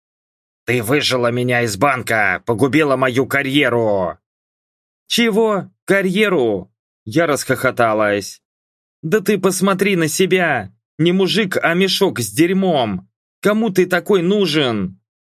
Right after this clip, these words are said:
Я правильно сделала, что тебя бросила!» «Что до твоей карьеры, тебя взяли в наш банк по протекции, а я тянула всю работу отдела.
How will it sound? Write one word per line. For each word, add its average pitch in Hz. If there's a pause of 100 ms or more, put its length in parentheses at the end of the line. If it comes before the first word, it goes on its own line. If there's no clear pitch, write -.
(120)
Я 196
правильно 180
сделала, 151
что 151
тебя 160
бросила!» 127 (580)
«Что 214
до 196
твоей 196
карьеры, 170
тебя 180
взяли 160
в 123
наш 151
банк 185
по 156
протекции, 127 (160)
а 160
я 185
тянула 170
всю 196
работу 165
отдела. 117